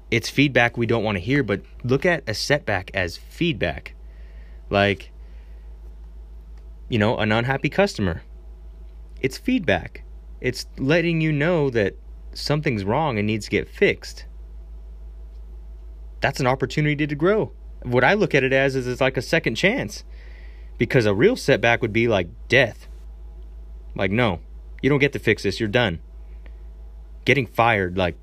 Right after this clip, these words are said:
that's it. You're done. Fuck you. But even then, getting fired is just a setback. Like,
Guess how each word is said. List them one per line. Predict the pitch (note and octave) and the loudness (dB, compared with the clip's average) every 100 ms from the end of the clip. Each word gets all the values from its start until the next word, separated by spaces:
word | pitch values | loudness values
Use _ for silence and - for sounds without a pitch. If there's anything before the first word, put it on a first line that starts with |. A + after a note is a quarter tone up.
| - | -4
that's | G#2+ - | -4 2
it. | C3+ - | 2 2
You're | A2+ | 2
done. | C3+ A2+ E2+ | 4 4 0
Fuck | - C3 - | 2 2 4
you. | G#2+ E2+ - - - - | 0 0 -4 -20 -20 0
But | B2 | 2
even | D#3+ C#3+ | 4 4
then, | D#3+ | 2
getting | B2+ C#3+ | 2 2
fired | - B2+ C#3+ | 2 2 2
is | G#2 | 2
just | G2+ G2 | -2 -2
a | |
setback. | - C3+ F2 D#2+ - | 0 0 0 -4 -4
Like, | G2 F2+ | -2 -2